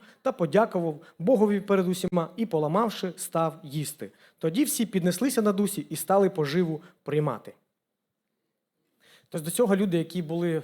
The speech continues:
на кораблі, який несло, який вже не піддавався керуванню, вони розуміли, що їх очікує смерть.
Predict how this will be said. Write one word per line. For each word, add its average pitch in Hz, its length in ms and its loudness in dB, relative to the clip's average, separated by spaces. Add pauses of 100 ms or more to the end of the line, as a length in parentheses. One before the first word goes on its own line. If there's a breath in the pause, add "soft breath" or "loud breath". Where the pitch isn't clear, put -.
(140)
на 147 160 -6
кораблі, 160 420 -4
який 139 380 -8
несло, 160 420 -4
який 143 220 -8
вже 147 200 -6
не 143 100 -8
піддавався 147 680 -4 (260 loud breath)
керуванню, 160 680 0 (200 loud breath)
вони 151 260 0
розуміли, 160 380 0
що 151 180 -6
їх 160 180 -8
очікує 170 440 -4
смерть. 165 380 -4